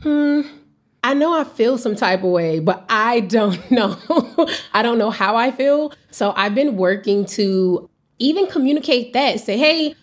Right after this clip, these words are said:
I feel some type of way, but I don't know how to verbalize it." So, you know, I, I plan to circle back with you on this later. Or I just kinda bring it back up later and be like, "Hey, I didn't know how to talk about it in the moment,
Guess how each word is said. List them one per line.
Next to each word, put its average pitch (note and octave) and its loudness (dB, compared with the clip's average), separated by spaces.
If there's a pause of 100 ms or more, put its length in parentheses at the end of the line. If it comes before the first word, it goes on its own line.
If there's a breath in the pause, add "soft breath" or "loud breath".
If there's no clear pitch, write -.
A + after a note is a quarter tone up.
(140)
I G#3 2
feel C4+ 2
some F4+ -2
type C#4+ -2
of C4+ 2
way, B3+ 0
but G#3 -2
I G3+ 0
don't G3+ 0
know G#3 2
how A3 0
to F3 0 (220)
verbalize E3 0
it." F3 -4
So, F3 0 (240 loud breath)
you G#3 2
know, E3+ 0
I, - -6 (140)
I F3 0 (160)
plan G#3 0
to F3+ 0
circle G3 0
back F3 -2
with F3+ 0
you F#3+ 0
on F3+ 2
this F3 -2
later. A#3+ 0 (180)
Or F4 2
I G#4 0
just F#4 -2
kinda B3+ 0
bring G#3+ 2
it G3+ 0
back F#3 -2
up A3 0
later G3 2
and F#3 0
be F#3+ 2
like, F3 0
"Hey, D#4 2 (280 loud breath)
I G4 0
didn't C#4+ 2
know B3 0
how A#3 0
to G#3 -4
talk A3 0
about G3+ 0
it F#3 0
in G3+ 0
the - 0
moment, G3+ 0